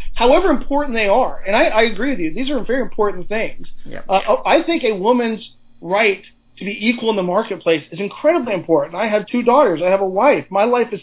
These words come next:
Speaker 1: filled with women that I love and respect and admire, and I want all of them to be able to have access to all of the things that anybody else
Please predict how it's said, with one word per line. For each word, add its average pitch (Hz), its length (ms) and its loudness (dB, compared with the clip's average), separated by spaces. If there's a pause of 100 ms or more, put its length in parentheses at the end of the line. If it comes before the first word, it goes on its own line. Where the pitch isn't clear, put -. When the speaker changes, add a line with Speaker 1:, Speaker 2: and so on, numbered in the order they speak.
(100)
Speaker 1:
filled 294 240 2
with 190 160 0
women 196 440 2 (260)
that 208 100 4
I 196 60 8
love 196 300 6
and 196 120 -8
respect 190 420 -4
and 190 100 -8
admire, 190 400 -4
and 165 100 -4
I 233 80 0
want 233 280 2
all 285 340 2
of 156 80 -12
them 147 320 -8 (380)
to 190 60 -16
be 233 100 2
able 233 160 2
to 208 80 -2
have 202 180 2
access 196 600 -2
to 196 60 -2
all 240 300 4
of 269 60 -2
the 262 160 -6
things 214 220 -4
that 196 100 -10
anybody 214 420 2
else 226 300 2